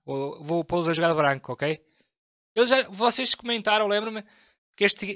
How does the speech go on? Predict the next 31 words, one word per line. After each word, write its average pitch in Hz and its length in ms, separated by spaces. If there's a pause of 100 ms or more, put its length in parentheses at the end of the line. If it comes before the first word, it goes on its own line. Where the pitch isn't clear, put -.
equipamento 196 680
era 196 120
da 190 100
época 190 220
passada. 175 680 (500)
Mas 156 160
eu 170 60
já 175 140
vi 175 80
o - 20
Benfica 175 300
este 175 160
ano 175 80
a - 20
jogar 175 160
de 180 60
branco. 165 480
Não 147 100
sei 156 160
se - 60
será 160 140
assim 151 200
com 160 140
estas 151 220
riscas 147 340
pretas, 202 360
igual 165 200
ao 160 80
do 165 60
ano 160 80
passado. 196 500